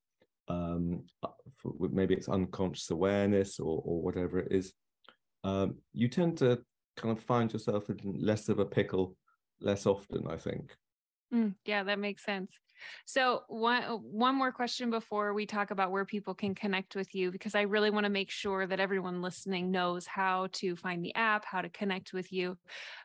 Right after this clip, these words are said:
Speaker 2: Um, ha-, have you come across anything ex-, like, uh, unexpected since rolling out this app? Have, is it, is there been anything that has been surprising to you in the responses?
Speaker 1: Um,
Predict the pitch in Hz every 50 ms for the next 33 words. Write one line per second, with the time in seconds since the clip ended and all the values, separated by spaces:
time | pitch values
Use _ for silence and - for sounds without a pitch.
0 | _ - 220 220 214 208 202 196 208 - 240 262 262 - 233 254 269 277 277 -
1 | - 294 294 381 - 381 370 349 - 349 330 330 320 269 320 311 302 277 277 -
2 | - - - - 214 247 240 226 - - - 240 240 - 247 269 277 269 254 -
3 | - - - - 226 240 262 - - - 202 190 180 175 175 185 202 226 - -
4 | 233 - - 233 214 208 196 208 - - 208 196 208 202 208 208 208 208 202 196
5 | 196 196 - 196 185 - 196 190 185 185 185 - - 196 190 - - _ - 220
6 | 208 190 214 208 - - 226 196 226 220 - - - 220 240 220 - 233 233 233
7 | 240 233 - 226 220 220 220 208 214 202 202 202 202 208 190 190 190 208 202 196
8 | 196 196 190 - 202 - 214 208 208 202 202 202 202 196 - 220 190 190 208 202
9 | 196 185 180 170 175 175 - - 180 180 185 190 185 - - 104 - 208 - -
10 | - _ _ _ _ _ _ _ _ _ _ _ _ _ _ _ _ - 139 160
11 | 175 185 185 185 190 190 185 180 240